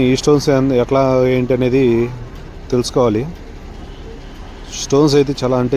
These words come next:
చాలా అందంగా ఉన్నాయి ఫ్రెండ్స్. ఇట్లాంటి స్టోన్స్ దగ్గర కూడా చిన్న చిన్నపాటి డైమండ్స్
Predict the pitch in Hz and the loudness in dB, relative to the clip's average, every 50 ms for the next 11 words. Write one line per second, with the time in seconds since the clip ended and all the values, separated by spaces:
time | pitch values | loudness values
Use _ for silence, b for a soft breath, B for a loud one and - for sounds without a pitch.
0 | 120 - 120 117 113 113 123 123 123 120 117 - - 123 131 127 - 117 - 131 | -2 0 -2 0 0 0 0 0 0 0 -2 0 -2 -4 -4 -4 -6 -4 -2 0
1 | 127 131 131 123 127 127 123 117 117 117 - - 135 131 127 - 131 135 117 131 | 0 2 2 2 4 4 4 2 2 -2 -2 0 0 0 0 0 0 0 2 2
2 | 127 120 131 131 135 120 110 117 117 - - 127 123 - 135 135 123 135 127 120 | 2 2 2 2 4 4 2 2 0 0 -2 -4 -2 -2 -2 -2 0 0 0 0
3 | 123 113 113 120 120 127 123 117 | 0 0 2 0 0 0 -2 -2